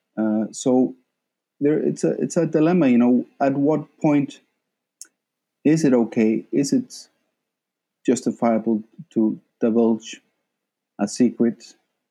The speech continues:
you know, um, to write about a, a beautiful, secluded location? If it's, if it's already somewhat known and it's out there, maybe it's okay to, to write about it as long as you do it in, in a responsible way.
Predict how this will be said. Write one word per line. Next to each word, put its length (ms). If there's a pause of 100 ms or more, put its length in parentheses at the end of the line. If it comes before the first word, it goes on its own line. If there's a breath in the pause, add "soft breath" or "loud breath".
(180)
you 80
know, 260 (300)
um, 340 (120)
to 80
write 220
about 280
a, 200
a 100
beautiful, 440
secluded 540 (580)
location? 640 (480)
If 180
it's, 360 (400)
if 160
it's 160
already 680 (520)
somewhat 680
known 440 (1200)
and 120
it's 200
out 320
there, 360 (680)
maybe 240
it's 140
okay 220
to, 160
to 180
write 180
about 240
it 180 (280)
as 160
long 140
as 80
you 40
do 160
it 60
in, 160
in 80
a 40
responsible 600
way. 260